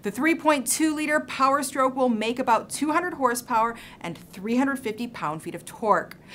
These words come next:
It's built in South Africa and will be exported to the Transit plant in Kansas City.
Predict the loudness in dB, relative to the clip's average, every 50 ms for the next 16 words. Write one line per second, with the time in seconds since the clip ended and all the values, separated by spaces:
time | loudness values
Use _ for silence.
0 | -14 -14 -4 -2 -2 -2 0 2 4 6 6 6 4 0 0 4 6 8 8 8
1 | 8 6 4 4 4 2 0 -2 0 -2 0 0 -4 -4 -2 -2 0 0 0 0
2 | 0 -2 -2 -2 -4 -6 -4 -2 -2 -2 0 -2 -4 -6 -6 -16 -20 -18 -12 -8
3 | -8 -8 -8 -8 -6 -4 -2 0 0 0 -2 -4 -4 -6 -6 -4 -4 -4 -6 -6
4 | -10 -10 -4 -2 -2 -2 -4 -6 -8 -8 -8 -8 -8 -8 -10 -10 -10 -10 -8 -10
5 | -8 -8 -10 -12 -12 -16